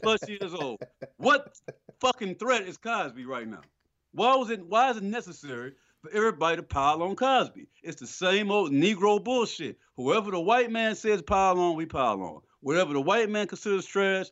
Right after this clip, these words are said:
we consider trash. And I don't mean to be hyper racial, not trying to go hyper racial on here, but this is what you get from Ali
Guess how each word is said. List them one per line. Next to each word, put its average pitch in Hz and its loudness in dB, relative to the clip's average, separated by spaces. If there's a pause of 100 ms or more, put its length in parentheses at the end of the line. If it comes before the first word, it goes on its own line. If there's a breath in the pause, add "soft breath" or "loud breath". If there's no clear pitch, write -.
(260)
we 214 -4
consider 165 -8
trash. - -2
And 180 2
I 208 4
don't 254 2
mean 247 -4
to 220 -8
be 196 -6
hyper 196 0
racial, 196 -4
not 208 -6
trying 220 -2
to 214 -4
go 196 0
hyper 185 0
racial 175 -6
on 139 -6
here, 139 -6
but 139 -8 (460)
this 254 -2
is 240 -6
what 233 0
you 220 -2
get 180 2
from 156 -2
Ali 160 2